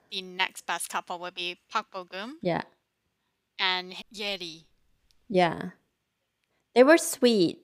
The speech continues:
Speaker 1: Yeah.
Speaker 2: but again, it was less believable. It kind of came out of nowhere. I'm like, "Oh, she likes him."
Speaker 1: No, she didn't.
Speaker 2: She didn't.
Speaker 1: These were, like, uh, these are, this is a show about, um, 짝사랑s,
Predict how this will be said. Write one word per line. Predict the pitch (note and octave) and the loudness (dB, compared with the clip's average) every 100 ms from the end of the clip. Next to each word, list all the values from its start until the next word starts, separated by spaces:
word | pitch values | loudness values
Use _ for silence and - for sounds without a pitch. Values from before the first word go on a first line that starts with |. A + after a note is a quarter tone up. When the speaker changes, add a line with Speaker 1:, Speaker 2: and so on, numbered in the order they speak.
| - _ _ | -20 _ _
Speaker 1:
Yeah. | G3+ F#3 E3+ | -8 -6 6
Speaker 2:
but | F#3+ - - | 8 8 4
again, | F#3 G#3 G#3+ A#3 | 4 6 6 6
it | |
was | A#3+ A3+ G3+ | 4 2 6
less | G#3 G#3+ | 6 4
believable. | - G3 G#3 G#3 E3+ D3+ - | 2 4 4 4 0 0 0
It | E3 | 0
kind | - F#3 | 0 0
of | F#3 | 0
came | - F3 | 0 0
out | E3+ | 2
of | E3 E3 | 0 2
nowhere. | D#3+ E3+ D3+ | 2 4 2
I'm | D3+ | 0
like, | D#3 - | -2 0
"Oh, | F#3 E3+ | 0 0
she | - | 0
likes | D#3+ D#3+ - | -2 -4 -4
him." | - G#3 B3+ _ | -6 -4 -6 _
Speaker 1:
No, | A3+ | -6
she | A3+ C4+ | -2 -2
didn't. | G#3+ G#3 G#3+ C#4+ - - - - _ | -2 -2 2 2 2 -4 -18 -20 _
Speaker 2:
She | - G3+ | -8 -4
didn't. | F#3 G3+ D#3+ - E3 G#3+ A3+ - | 6 6 6 2 -2 -6 -10 -8
Speaker 1:
These | C4 F4 | -4 -2
were, | A4 F4 | 2 4
like, | A#3+ G3 G3 - _ _ _ - | 6 4 2 -10 _ _ _ -20
uh, | - G#3+ | -20 -8
these | A#3+ D#4 G4+ | -6 -4 0
are, | G4+ F4+ B3 - - - | 2 2 2 -2 -6 -8
this | G#3+ B3+ | -6 -4
is | F#4 | -4
a | - | -4
show | - G#3+ F#3+ A#3+ C#4 | -2 0 -2 -2 -2
about, | G#3 F#3+ G3+ F#3 F3+ F#3+ - - - _ _ _ _ _ _ | -4 -4 -2 0 0 -4 -10 -16 -18 _ _ _ _ _ _
um, | F#3+ F#3 F3+ F3 F3+ _ _ | -6 -4 -6 -10 -20 _ _
짝사랑s, | A3 - - G#3 F#3 E3 E3+ F3+ - | -6 -6 -6 -6 -6 -8 -14 -16 -18